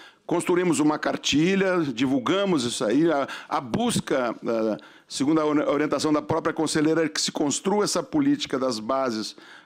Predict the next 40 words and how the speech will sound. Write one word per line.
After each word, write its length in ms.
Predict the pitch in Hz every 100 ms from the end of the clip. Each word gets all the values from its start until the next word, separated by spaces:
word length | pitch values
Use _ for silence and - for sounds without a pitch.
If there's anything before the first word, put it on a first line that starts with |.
| -
eh, 380 | 123 117 113 107
desde 280 | 117 170 147
as 140 | 127
bases 320 | 110 127 127
do 80 | 113
Ministério 360 | 123 110 113 98
Público, 540 | - 143 175 175 185 - - - - -
e 100 | 135
agora 320 | 160 151 170
estamos 340 | 185 185 185 180
num, 80 | 160
num 180 | 175 151
passo 440 | 151 151 156 170
importantíssimo, 880 | 151 - - 226 - 160 147 127 104
que 120 | 120
é 40 |
o 40 | 131
passo 400 | - 131 127 123
do 80 | 127
diagnóstico. 800 | 135 135 151 127 117 - - 101 98 - - - -
E 480 | 127 131 131 131 -
esse 280 | 160 180 185
webinário 720 | 165 156 147 143 156 170 170 - - -
vai 300 | 113 165 190
tratar, 580 | 202 185 - 143 123 110
eh, 80 | -
eh, 680 | 131 131 123 127 120 110 98 98 - - _
de 180 | 107 107
um 140 | 165 175
diálogo 640 | 143 147 143 160 165 170 156
com 520 | - 165 185 202 185
uma 180 | 175 156
equipe, 680 | 147 - - 170 175 - 120
a 100 | 151
equipe 600 | 156 - 202 160 - 180
de 120 | 139
profissionais 640 | 151 143 - 143 131 131
que 100 | -
está 220 | 131 135
construindo 1000 | 127 151 165 151 - 135 123 131 127 127